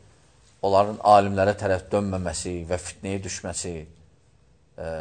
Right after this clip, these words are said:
alimləri tərk eləməkləri və elmi əhlindən yox, başqalarından götürməkləri, onları hamısı və bu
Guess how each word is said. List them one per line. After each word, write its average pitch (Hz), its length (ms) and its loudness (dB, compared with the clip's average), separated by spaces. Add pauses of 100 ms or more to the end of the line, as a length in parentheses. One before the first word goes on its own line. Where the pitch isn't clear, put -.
(380)
alimləri 95 560 0
tərk 127 320 2
eləməkləri 87 560 -2 (840)
və 90 200 -4
elmi 120 360 -2 (360)
əhlindən 113 640 0
yox, 101 400 2
başqalarından 117 760 6 (120)
götürməkləri, 98 720 -4 (720)
onları 107 320 2
hamısı 104 480 -2 (480)
və 92 120 0
bu 117 140 -6